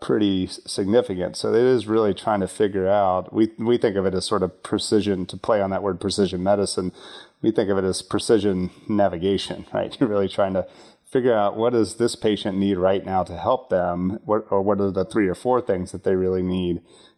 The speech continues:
and figuring out how to do that, whether it's getting them, you know, um, into Medicaid or whether it's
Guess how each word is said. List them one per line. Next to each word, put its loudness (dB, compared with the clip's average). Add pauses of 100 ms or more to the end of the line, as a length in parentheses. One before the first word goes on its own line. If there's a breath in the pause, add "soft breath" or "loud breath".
and -4
figuring 2
out 0
how -2
to -2
do -4
that, -2
whether 0
it's -8
getting -2
them, -4
you -4
know, -2
um, -4
into -2
Medicaid 0
or -2
whether -2
it's -10